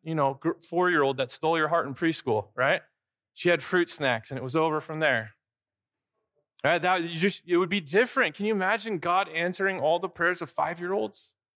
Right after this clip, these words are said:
Right? It'd be a true Marvel movie, wouldn't it? Like, it would be chaos.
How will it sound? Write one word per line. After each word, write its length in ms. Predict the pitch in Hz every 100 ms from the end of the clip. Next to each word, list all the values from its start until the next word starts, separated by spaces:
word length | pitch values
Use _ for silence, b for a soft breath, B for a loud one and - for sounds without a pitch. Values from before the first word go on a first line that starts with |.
| _ _ _ _ _ _ _ _ _ _ _ -
Right? 220 | 139 202
It'd 180 | 180 156
be 140 | 196
a 60 | 196
true 300 | - 214 208
Marvel 400 | 190 214 185 165
movie, 320 | 147 131 120
wouldn't 240 | 151 214 123
it? 60 |
Like, 160 | 139 170
it 60 |
would 100 | 180
be 80 | 196
chaos. 840 | - 240 247 220 131 117 - -